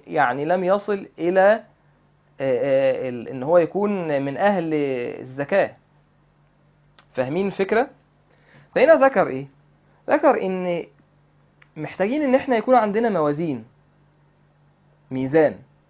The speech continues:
والميزان بتاعنا مش لازم يكون، آه، آه، مين أقوى، مين أغنى، مين لابس أحسن، مين معاه عربية أحسن، فيبقى ده، ده مقدم وده الأفضل وده الأعلى وده الأشرف، لأ،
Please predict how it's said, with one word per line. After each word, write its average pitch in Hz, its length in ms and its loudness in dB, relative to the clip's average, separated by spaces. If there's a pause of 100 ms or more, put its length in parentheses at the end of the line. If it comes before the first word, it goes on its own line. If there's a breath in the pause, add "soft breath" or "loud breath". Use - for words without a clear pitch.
(1300)
والميزان 156 580 0
بتاعنا 233 460 4
مش 180 220 -6
لازم 208 280 -2
يكون، 208 480 -4
آه، 165 400 0
آه، 139 340 -4 (260)
مين 185 520 -6 (120)
أقوى، 175 520 0
مين 170 280 -6
أغنى، 160 540 -2
مين 156 200 -6
لابس 160 320 -4
أحسن، 156 380 -6
مين 156 240 -8
معاه 156 220 4
عربية 147 380 0
أحسن، 160 360 -6 (400 soft breath)
فيبقى 139 320 0
ده، 170 400 4
ده 156 220 0
مقدم 151 640 -2
وده 131 160 -4
الأفضل 147 580 -2
وده 143 480 0
الأعلى 139 540 0 (240 soft breath)
وده 139 160 -2
الأشرف، 156 540 -4
لأ، 170 140 -2